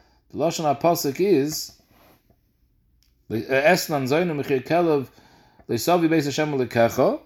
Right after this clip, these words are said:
Te'avas Hashem Gam Shneim. So the Gam is a Ribu, Gam l'rabbeis shinuyayim, that even if it's Nishtane, it's also Oimid the Isser B'mkoimei. Beis Hillel, Heim v'loi shinuyayim. The word Shneihem is as if it's two words, Shnei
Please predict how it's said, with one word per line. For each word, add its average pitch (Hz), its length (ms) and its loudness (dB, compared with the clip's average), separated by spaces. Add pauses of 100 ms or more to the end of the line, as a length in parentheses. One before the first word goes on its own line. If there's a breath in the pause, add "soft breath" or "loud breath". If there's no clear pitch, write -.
(520)
Te'avas 175 500 2
Hashem 180 720 0
Gam 175 300 4
Shneim. 131 560 -2 (580 soft breath)
So - 120 -16
the 123 100 -4
Gam 214 300 4
is 196 120 2
a 208 80 8
Ribu, 202 300 -2 (100)
Gam 175 400 2
l'rabbeis 170 560 2
shinuyayim, 143 840 0
that 131 120 -2
even 160 260 -4
if 127 120 -8
it's 135 140 -6
Nishtane, 202 600 0 (580 soft breath)
it's 165 160 -6
also 214 540 0 (400)
Oimid 185 400 2
the 165 80 -2
Isser 170 260 -2
B'mkoimei. 147 540 -4 (360)
Beis - 220 -12
Hillel, 196 560 2 (480 soft breath)
Heim 196 360 2
v'loi 165 260 4
shinuyayim. 110 680 -2
The 110 100 -6
word 170 180 0
Shneihem 165 760 -2
is 135 80 -4
as 139 120 -4
if 156 120 -4
it's 131 140 -10
two 160 160 0
words, 127 260 2
Shnei 151 600 0